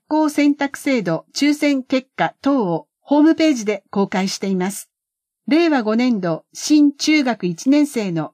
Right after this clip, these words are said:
学校選択制度の結果、牛込第三、西早稲田、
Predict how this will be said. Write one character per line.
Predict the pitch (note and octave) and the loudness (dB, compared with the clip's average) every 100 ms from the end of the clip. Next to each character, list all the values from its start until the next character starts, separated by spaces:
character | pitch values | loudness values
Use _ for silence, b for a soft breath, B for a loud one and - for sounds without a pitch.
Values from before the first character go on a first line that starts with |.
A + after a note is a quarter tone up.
| _ | _
学 | F3 E3 | -8 -8
校 | - C4 | -4 -4
選 | C4 C4 C4 | 0 -2 -2
択 | C4+ | -4
制 | - C#4 B3 | -4 -4 -2
度 | G#3 | -2
の | F3 | -4
結 | E3 D3 - | -6 -8 -6
果、 | D3+ _ _ _ _ | -8 _ _ _ _
牛 | G#3+ G3 D4 | -6 -2 0
込 | D4 C4+ A#3 | 2 2 2
第 | A#3 B3 | 0 0
三、 | B3 A3 G3 - _ _ | -2 -4 -4 -12 _ _
西 | F#3 G3+ - D4+ | 0 0 2 2
早 | D4 | 2
稲 | D4 F#3+ | 0 -2
田、 | D#3 | -2